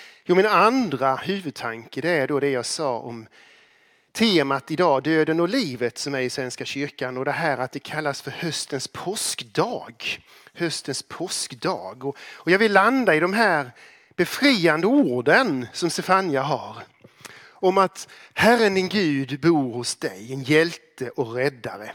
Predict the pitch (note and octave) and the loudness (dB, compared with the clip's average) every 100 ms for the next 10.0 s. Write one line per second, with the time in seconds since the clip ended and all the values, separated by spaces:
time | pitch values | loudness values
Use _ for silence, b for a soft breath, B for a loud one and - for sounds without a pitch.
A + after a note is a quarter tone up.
0 | - - - D#3+ D3+ D#3+ D#3+ - C#3+ - | -18 -12 -6 -2 2 2 2 -2 -4 -4
1 | D3 C#3+ D3 - D3+ B2+ B2+ A#2 B B | -8 -8 -8 -4 -4 -2 -4 -4 B B
2 | D3+ B2+ C#3+ D#3 E3+ - - B2 B2+ A#2 | -6 0 2 2 -2 -8 -8 -8 -10 -12
3 | - B2 D3+ F#3 - - - - _ _ | -12 -10 -10 -8 -8 -8 -10 -14 _ _
4 | _ _ _ _ _ _ _ _ - B | _ _ _ _ _ _ _ _ -20 B
5 | B F3 D#3+ D3 F#3+ A#3 G#3 F3 E3+ C#3+ | B 0 2 2 4 4 4 4 4 4
6 | C#3+ D3 F#3+ G#3 C3+ C3 C#3+ D#3 A#2 - | 4 4 4 0 -2 -2 0 0 -2 -8
7 | b b D#3 - D#3 E3 _ _ - E3 | b b -10 -4 -4 -6 _ _ 0 2
8 | A#3 C4+ A#3 A3 - E3+ C#3 A#2 - G#2 | 4 2 0 -2 -4 -6 -10 -12 -16 -14
9 | - G2+ - - - - - - - | -14 -14 -18 -20 -20 -20 -20 -18 -16